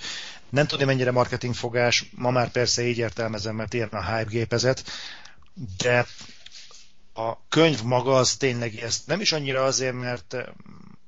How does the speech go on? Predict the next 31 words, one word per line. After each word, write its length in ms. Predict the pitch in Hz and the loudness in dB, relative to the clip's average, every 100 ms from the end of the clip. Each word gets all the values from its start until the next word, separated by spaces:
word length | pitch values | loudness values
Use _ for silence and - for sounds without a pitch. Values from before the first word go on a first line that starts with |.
| - | -8
amit 300 | 143 131 120 | -2 0 0
elmond, 580 | 131 123 120 120 123 131 - - - - - - - | 0 0 -2 -2 -4 -6 -10 -14 -16 -16 -18 -18 -8
hanem 220 | - 131 | -2 2
mert 180 | 139 135 | 2 2
egy 120 | 139 | 2
olyan 220 | 170 131 | 4 2
tabu 260 | 120 135 123 | 2 0 -2
témához 680 | - 127 127 127 120 127 110 | -4 -2 0 0 0 -2 -2
nyúl 260 | 127 123 117 | -2 -2 -4
hozzá, 640 | 110 120 107 120 120 123 - - - | -2 -2 0 0 0 0 -4 -14 -10
ami, 440 | 123 123 123 123 - - - 139 135 50 - | -6 -4 -6 -8 -12 -20 -16 -12 -10 -10 -12
ami 240 | - 139 147 | -4 2 6
miatt 380 | 151 151 151 | 8 6 6
én 80 | 151 | 4
úgy 100 | 165 | 6
érzem, 200 | 156 131 | 6 6
hogy 100 | 131 | 4
a 20 | |
kedvenc 340 | 120 147 135 120 | 4 4 4 2
temetője 640 | 135 131 131 131 131 131 - - - - - 165 | 0 0 0 4 4 4 0 -20 -20 -10 -10 -8
nem 220 | 131 135 156 | -2 2 4
csak 200 | 151 123 | 2 2
a 80 | |
látvány 440 | 127 123 117 123 123 | 2 2 2 0 -2
miatt 140 | 123 | 0
sokkal, 300 | 110 120 127 | 0 0 -4
hogy 100 | 120 | -4
a 40 | 117 | -2
halott 440 | 123 123 - - - | -2 -4 -6 -14 -14
kedvenceid 840 | - 117 113 113 113 - - 120 107 | -10 -6 -4 -4 -6 -14 -6 -4 -4
visszajönnek, 800 | 117 113 - 117 117 117 120 - | 0 0 0 -2 -4 -4 -4 -6